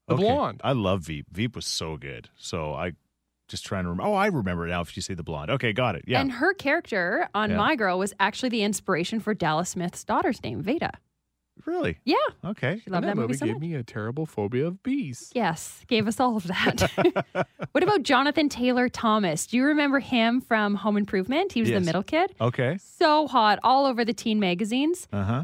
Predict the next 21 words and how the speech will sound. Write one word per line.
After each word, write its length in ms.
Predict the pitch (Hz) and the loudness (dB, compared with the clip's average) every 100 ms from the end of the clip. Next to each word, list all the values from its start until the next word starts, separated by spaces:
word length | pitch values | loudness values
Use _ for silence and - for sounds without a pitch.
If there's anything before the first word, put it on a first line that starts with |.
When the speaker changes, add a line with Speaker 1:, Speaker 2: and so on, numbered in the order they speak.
| - | -6
Speaker 3:
He 240 | _ 294 | _ 2
just 500 | 226 - 214 220 - | 2 2 2 2 -4
resurfaced. 800 | 208 - 233 196 185 170 - - | -10 -4 -4 -2 -2 -2 -2 -6
So 120 | - | -4
he 160 | 180 269 | -2 0
did 140 | 320 | 0
a 60 | 311 | 0
couple 400 | - - 262 311 | -2 0 2 2
movies. 360 | 277 240 254 233 | 0 0 0 0
He 60 | |
did 100 | 226 | 0
the 60 | 196 | 0
voicing 460 | 180 196 202 247 | 2 2 2 0
in 100 | 247 | 0
The 60 | 240 | 0
Lion 300 | 208 175 190 | 0 0 -2
King. 260 | - 226 240 | -2 -2 -2
He 140 | 214 | -2
was 160 | 185 175 | -2 -2
baby 260 | 185 180 | -2 -2
Simba. 540 | - 190 180 208 302 | -4 -2 0 2 0